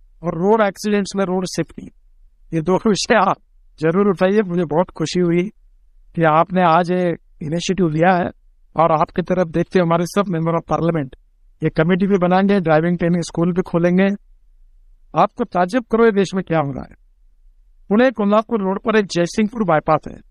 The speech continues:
एक जगह पर एक कर्व थी, डेढ़ सौ लोग मरे थे, डेढ़ सौ लोग, और वो कर्व सुधारी नहीं गई थी। जब ये कमेटी आई, तो वह, मैंने वो आइडेंटिफाई किया, उसको black spot कहते हैं।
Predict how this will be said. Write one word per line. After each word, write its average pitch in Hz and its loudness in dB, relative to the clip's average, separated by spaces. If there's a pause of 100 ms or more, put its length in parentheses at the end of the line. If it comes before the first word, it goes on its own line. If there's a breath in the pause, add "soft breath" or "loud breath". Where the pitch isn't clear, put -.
(1120)
एक 269 6
जगह 220 2
पर 277 0
एक 262 0 (100)
कर्व 220 0
थी, 165 -10 (540)
डेढ़ 269 4
सौ 320 0
लोग 277 2
मरे 254 2
थे, 214 -6
डेढ़ 196 0
सौ 214 -2
लोग, 175 -2 (1300)
और 233 2
वो 269 2
कर्व 277 2
सुधारी 262 0
नहीं 269 0
गई 185 -2
थी। - -14 (1120)
जब 226 2
ये 254 2
कमेटी 226 -2
आई, 226 2
तो 233 -2
वह, 214 2
मैंने 196 2
वो 214 2
आइडेंटिफाई 185 0
किया, 202 2
उसको 196 -2
black 175 0
spot - -4
कहते - -8
हैं। - -20